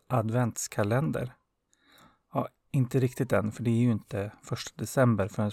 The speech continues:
på tisdag. Men det är ju faktiskt första advent. Så jag tänkte att vi skulle smygstarta lite idag. Och sen är det så att under hela december så kommer det varje dag komma en saga från Folksagopodden.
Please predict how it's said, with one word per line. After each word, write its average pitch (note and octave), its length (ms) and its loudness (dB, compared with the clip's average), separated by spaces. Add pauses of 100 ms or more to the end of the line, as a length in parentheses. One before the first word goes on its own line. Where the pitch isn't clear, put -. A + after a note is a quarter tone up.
på - 80 -8
tisdag. - 600 -6 (760)
Men A2+ 160 2
det A2 60 4
är A2 40 6
ju G#2+ 100 4
faktiskt A2 300 -2
första - 360 -6
advent. - 760 -6 (920)
Så - 100 -12
jag A#2 80 -4
tänkte A#2+ 200 -2
att - 120 -10
vi A2+ 60 -4
skulle G#2+ 260 0
smygstarta C3+ 840 0
lite B2+ 380 -6 (340)
idag. B2+ 500 -4 (1400)
Och A2 80 -4
sen F#3 240 6
är F#3+ 60 6
det F3+ 80 2
så - 160 4
att - 140 2
under A2+ 160 4
hela C3 200 4
december C#3 560 2
så - 160 -8
kommer A#2 240 2
det A#2+ 80 0
varje C#3 320 4
dag B2+ 280 4 (600)
komma C3 280 4
en C#3 280 2
saga A#2 440 0
från B2 180 -4
Folksagopodden. - 800 -8